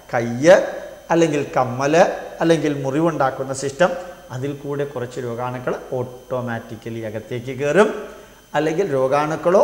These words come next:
അണുക്കളോ അകത്തേക്ക് കയറും. അത് ശരീരത്തിൻ്റെ റെസിസ്റ്റൻസ് വർദ്ധിപ്പിക്കുന്നു. അപ്പോൾ അന്നപ്രാശനം എന്ന് പറയുന്നത് ഇനോക്കുലേഷൻ്റെ സ്ഥാനവും ചൂടാകരണം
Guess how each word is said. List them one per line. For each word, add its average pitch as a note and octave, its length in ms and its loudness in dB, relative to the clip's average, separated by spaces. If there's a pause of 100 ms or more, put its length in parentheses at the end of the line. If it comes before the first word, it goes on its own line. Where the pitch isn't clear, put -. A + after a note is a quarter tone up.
അണുക്കളോ G#3 480 4
അകത്തേക്ക് C#3 520 2
കയറും. B2 280 -2 (140)
അത് B2 160 -4
ശരീരത്തിൻ്റെ A#2+ 680 -2 (480)
റെസിസ്റ്റൻസ് B2+ 640 -8
വർദ്ധിപ്പിക്കുന്നു. A#2+ 680 -2 (140)
അപ്പോൾ - 180 -8 (140)
അന്നപ്രാശനം B3 960 0
എന്ന് F3+ 180 -2
പറയുന്നത് B2+ 560 -2 (720)
ഇനോക്കുലേഷൻ്റെ G3+ 1080 4
സ്ഥാനവും B2+ 640 -2 (220)
ചൂടാകരണം G#3+ 880 0